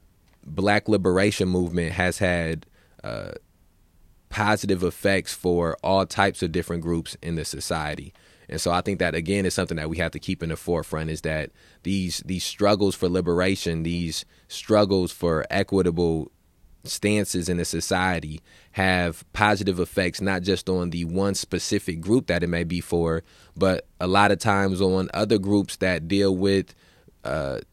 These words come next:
covert similarities in their existence in the society.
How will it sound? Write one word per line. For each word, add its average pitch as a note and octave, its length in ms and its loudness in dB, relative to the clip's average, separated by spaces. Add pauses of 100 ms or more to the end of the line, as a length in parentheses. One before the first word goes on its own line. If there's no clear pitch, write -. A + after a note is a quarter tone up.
(220)
covert G#2 640 6 (220)
similarities G#2 1120 2 (480)
in G2+ 200 0
their F2+ 440 2 (140)
existence F2+ 640 -2
in F2 140 -6
the E2 80 -4
society. D2+ 580 -8